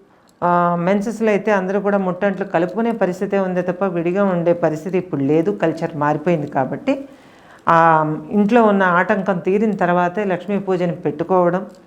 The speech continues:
తర్వాత ఆ రోజున ఎవరు ముత్తైదువ ఇంటికి వచ్చినా ముఖాన బొట్టు, చేతికులకి గాజులు ఉన్నటువంటి పెళ్ళైన స్త్రీ ఎవ్వరు మీ ఇంటికి వచ్చినా ఆ వచ్చిన స్త్రీకి మహాలక్ష్మిగా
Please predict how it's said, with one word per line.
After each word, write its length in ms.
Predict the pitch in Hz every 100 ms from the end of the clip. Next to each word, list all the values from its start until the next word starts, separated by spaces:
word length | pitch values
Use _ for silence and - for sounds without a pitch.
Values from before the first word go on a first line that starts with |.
| _ _ _ _ _ -
తర్వాత 600 | 185 185 180 196 180 160 180 - _ _ _ _ _ -
ఆ 160 | 175
రోజున 600 | 175 185 208 233 165 156 180 - -
ఎవరు 420 | 160 170 180 247
ముత్తైదువ 640 | 226 190 - 220 208 202 202
ఇంటికి 340 | 165 170 214 202
వచ్చినా 500 | 175 180 170 139 135 - _ _ _ _ _ _ _ -
ముఖాన 580 | 165 160 160 196 220 214
బొట్టు, 580 | 175 175 220 214 - - - 165 -
చేతికులకి 520 | 180 185 185 180 170
గాజులు 440 | 151 156 175 208 208
ఉన్నటువంటి 800 | 175 170 165 165 151 160 156 - -
పెళ్ళైన 420 | 180 208 208 190
స్త్రీ 460 | - - 165 156 -
ఎవ్వరు 360 | 156 151 196 190
మీ 160 | 165 160
ఇంటికి 380 | 156 151 156
వచ్చినా 520 | 151 143 - 165 139 - - - - - - _ -
ఆ 420 | 165 160 156 151 147 -
వచ్చిన 340 | 180 175 233 214
స్త్రీకి 680 | 208 175 170 170 160 143 -
మహాలక్ష్మిగా 880 | - 156 196 196 190 190 175 170